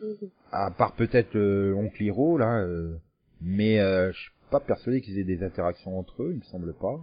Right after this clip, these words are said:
Speaker 1: Bah, pas tant que ça, puisque la seule fois où il le croise, finalement, il est avec Zuko, qui lui veut l'attraper,
Speaker 2: Mhm.
Speaker 1: donc, euh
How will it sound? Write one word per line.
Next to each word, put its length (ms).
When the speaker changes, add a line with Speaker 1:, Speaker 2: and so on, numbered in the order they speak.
Speaker 1:
Bah, 180
pas 120
tant 140
que 60
ça, 120
puisque 220
la 160
seule 180
fois 160
où 20
il 240
le 80
croise, 340
finalement, 340
il 180
est 20
avec 360
Zuko, 420
qui 160
lui 240
veut 120
l'attraper, 520
Speaker 2:
Mhm. 60
Speaker 1:
donc, 320
euh 400